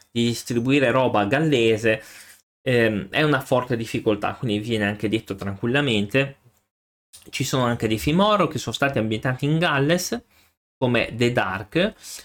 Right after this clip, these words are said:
Tra l'altro The Dark non è tanto male, eh, l'ho visto, non è malino. Evil Aliens e Very Annie Mary. Questo qua però è più, eh, una commedia, credo.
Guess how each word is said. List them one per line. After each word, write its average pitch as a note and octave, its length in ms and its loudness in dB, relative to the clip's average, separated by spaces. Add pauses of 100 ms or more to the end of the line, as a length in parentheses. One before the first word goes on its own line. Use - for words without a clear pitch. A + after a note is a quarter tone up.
Tra - 120 0
l'altro D4 220 2
The D3 140 2
Dark F3 280 0
non B2 200 0
è A2 200 0 (100)
tanto G2+ 280 -2
male, A2 580 0
eh, G#2+ 40 -4
l'ho A2+ 360 -4
visto, A2+ 640 2 (320)
non A2 120 -2
è G#2+ 60 2
malino. G#2 540 -2
Evil D3+ 480 2
Aliens F3+ 720 -2 (1040)
e G#3+ 360 -2
Very F#3 640 0
Annie D#3 460 0
Mary. A#2 480 2
Questo D3+ 220 -4
qua C#3 180 2
però C3+ 260 4
è C3+ 160 0
più, C3+ 380 2
eh, B2+ 160 0
una A2+ 480 -2
commedia, G2 480 -4
credo. G2 400 -8